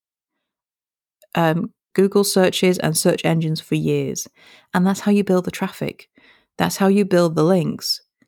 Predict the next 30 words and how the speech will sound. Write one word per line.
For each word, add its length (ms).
The 40
more 200
content 360
you 140
have 460
that 160
has 280
these 200
affiliate 300
links 280
in, 300
the 100
more 280
money 260
you 100
will 120
make. 340
And 140
so 80
it 140
builds 280
over 200
time, 560
and 120
it 80
can 200
become 280
very, 240
very 220
profitable 680